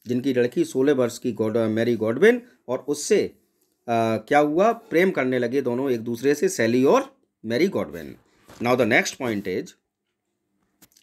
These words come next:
in July eighteen fourteen, he and Mary Godwin eloped to Europe। अठारह सौ चौदह में जुलाई के महीने में मैरी गॉडविन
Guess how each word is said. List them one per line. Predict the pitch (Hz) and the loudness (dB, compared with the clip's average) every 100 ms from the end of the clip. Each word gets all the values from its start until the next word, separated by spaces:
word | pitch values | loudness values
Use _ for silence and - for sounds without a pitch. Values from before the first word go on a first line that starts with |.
| _ _ _ _ _ _ 151 | _ _ _ _ _ _ 4
in | 247 277 | 6 6
July | 247 247 | 4 4
eighteen | 247 196 196 262 202 | 4 0 0 -4 -2
fourteen, | 143 - 143 98 76 _ _ _ _ _ _ _ _ _ - | -6 -4 -6 -6 -10 _ _ _ _ _ _ _ _ _ -2
he | 165 | 4
and | 269 277 254 | 6 6 4
Mary | 202 190 233 | 2 2 2
Godwin | 190 160 160 226 220 147 | 0 0 0 -2 -2 -2
eloped | 151 214 208 | 0 0 0
to | 226 139 | -4 -2
Europe। | 117 127 101 - - _ _ _ _ 131 | 2 0 0 -8 -20 _ _ _ _ -10
अठारह | 135 165 269 | 0 4 4
सौ | 269 269 | 2 -2
चौदह | 185 147 165 156 | -2 0 2 2
में | 101 85 - _ _ _ _ - | -2 -8 -18 _ _ _ _ -8
जुलाई | 117 160 226 | 2 4 4
के | 226 | 2
महीने | 147 110 104 101 | -2 -4 -6 -6
में | 117 175 | -4 -2
मैरी | 131 147 240 | 0 0 0
गॉडविन | 196 185 175 226 277 | 0 0 2 2 2